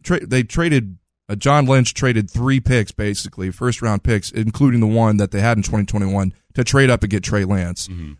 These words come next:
Speaker 1: They traded and signed Jimmy Garoppolo to a five-year, hundred twenty-five million dollar deal.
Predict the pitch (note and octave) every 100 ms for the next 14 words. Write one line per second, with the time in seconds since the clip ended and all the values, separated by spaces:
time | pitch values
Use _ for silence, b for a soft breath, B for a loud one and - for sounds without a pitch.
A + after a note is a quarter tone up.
0 | _ G#2 C3 C3 - D3+ D3 C#3 B2 C3
1 | C3 - - C3 A#2 G#2 G2+ F#2+ - _
2 | _ _ _ - C3 B2+ A2+ A#2 A#2 A2+
3 | G#2+ G#2 G2 G#2+ G#2 G2+ - G#2 - A#2
4 | A2+ G2+ G#2 G2 A2+ G2 G2 A2 G2 G#2+
5 | G2 F#2+ F#2+ F#2 F#2+ E2 E2 A#2 G#2 D#2+